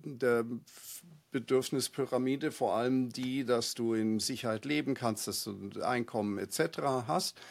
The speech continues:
Und in den, in den oberen, äh, vor allem in dem obersten Segment, da geht's eigentlich um die, um die Erfüllung. Das, was ich, ähm, als, ähm, im, im Leben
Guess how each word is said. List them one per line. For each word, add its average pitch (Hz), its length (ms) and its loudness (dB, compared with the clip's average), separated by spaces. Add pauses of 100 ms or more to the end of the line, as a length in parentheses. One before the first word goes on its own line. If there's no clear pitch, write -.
(480)
Und 175 340 4
in 170 180 4
den, 147 380 6
in 139 260 0
den 131 180 2
oberen, 117 920 2 (160)
äh, 107 320 0
vor 117 260 2
allem 120 140 0
in 120 100 -2
dem 110 160 -2
obersten 208 480 2
Segment, 113 540 0
da 143 60 2
geht's 165 340 0
eigentlich 151 420 -4
um 151 240 -2
die, 131 360 -2
um 135 420 0
die - 140 -6
Erfüllung. 135 760 2 (540)
Das, 151 320 2
was 127 300 4
ich, - 680 -8
ähm, 135 440 0
als, - 580 0
ähm, 120 540 -2
im, 127 300 -2
im 127 180 0
Leben 131 800 0